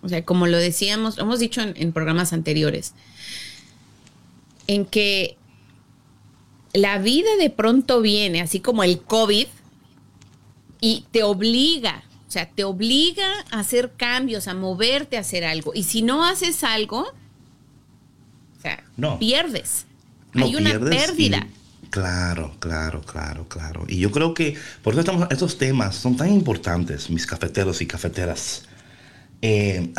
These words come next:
Speaker 2: reconocer esos procesos, reconocer que el cambio es una cosa, la transición es otra cosa.
Speaker 1: Ujú.
Speaker 2: Entender que los cambios son repentinos a veces, you know, pero la transición es un proceso.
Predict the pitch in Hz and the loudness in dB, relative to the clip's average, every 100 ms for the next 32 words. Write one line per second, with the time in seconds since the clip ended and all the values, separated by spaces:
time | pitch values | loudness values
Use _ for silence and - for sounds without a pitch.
0 | - 170 170 156 127 - 117 110 98 - | 0 0 2 2 2 0 0 2 0 0
1 | 104 - 95 85 - - - 98 101 101 | -2 0 -2 -4 -6 -6 -4 0 0 0
2 | 120 127 120 95 92 117 123 135 113 98 | -2 -2 -2 -2 -2 -2 -2 0 0 -2
3 | 127 98 - 104 104 104 - - 123 98 | -2 -4 0 0 0 -2 -4 -2 -2 -4
4 | 98 90 85 85 - 101 101 - - 131 | -2 -4 -2 -4 0 0 0 -2 0 0
5 | 143 85 - 76 - 131 160 - - - | -2 -10 -8 -6 -4 -4 -4 -10 -14 -10
6 | 185 - 165 156 170 - 104 101 98 113 | -10 -10 -12 -12 -8 -2 0 0 0 0
7 | - 95 - 110 113 123 - 117 104 92 | 2 0 0 -2 0 0 0 0 0 -2
8 | 87 85 - 123 123 90 85 92 101 104 | -2 -4 -2 2 2 0 0 -2 0 -2
9 | - 101 98 107 117 120 123 135 202 - | -2 -2 -2 -2 0 0 0 0 -2 -2
10 | 147 - 139 139 170 170 156 - 131 127 | -4 -2 0 0 0 0 0 -2 0 0
11 | - - 110 101 - - | -4 -4 -4 -6 -6 -8